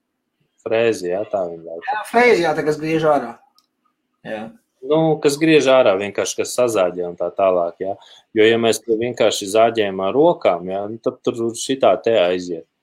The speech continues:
Speaker 2: Jā.
Speaker 1: Un arī tad, kad šitā te bija aizgājis, jā, vajadzēja vēl visu atslīpēt, visu tur, oi. Nu, dafigā ir tas.
Speaker 2: Ē, vai nu arī piesiet trīs D printeri?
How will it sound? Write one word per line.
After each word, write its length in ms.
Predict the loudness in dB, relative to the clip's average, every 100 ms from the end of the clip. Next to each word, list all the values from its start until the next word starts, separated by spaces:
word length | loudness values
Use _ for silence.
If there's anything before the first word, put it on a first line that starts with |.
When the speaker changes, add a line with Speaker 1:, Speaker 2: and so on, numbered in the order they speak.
| _ _
Speaker 2:
Jā. 240 | -20 -16 -14
Speaker 1:
Un 180 | -8 -2
arī 220 | 2 2
tad, 160 | 0 0
kad 160 | -2
šitā 380 | 0 0 2 2
te 140 | 2 0
bija 300 | 2 2 4
aizgājis, 480 | 2 0 -2 -2 -2
jā, 100 | 0
vajadzēja 400 | 2 0 0 -2
vēl 140 | -2
visu 240 | -4 -4 -2
atslīpēt, 840 | -2 -2 -6 -6 -6 -4 -4 -4 -6
visu 300 | -8 -8 -12
tur, 220 | -12 -8 -6 -2
oi. 180 | 0 0 -2 _ _ _ _
Nu, 180 | -8 -6
dafigā 520 | 2 2 2 0 2 2
ir 100 | 0
tas. 400 | -6 -10 -10 -20 _ _ _ _ _ _ _ _ _ -2
Speaker 2:
Ē, 280 | 2 4 4
vai 160 | 2
nu 120 | 4
arī 100 | 4 4
piesiet 320 | 4 4 2
trīs 240 | -2 2
D 140 | 4 4
printeri? 480 | 4 0 -2 -8